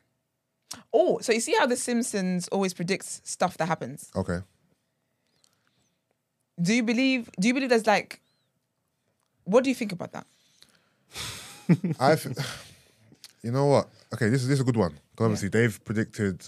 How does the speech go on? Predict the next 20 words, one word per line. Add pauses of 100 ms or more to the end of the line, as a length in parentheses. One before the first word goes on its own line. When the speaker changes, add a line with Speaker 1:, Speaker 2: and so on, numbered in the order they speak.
Speaker 2:
or
they've, (280)
you
know, (260)
they've (340)
depicted
a
lot
of
things
throughout
the
years,
Speaker 1:
Yep.
Speaker 2:
innit? (580)
And
for
the
most
part,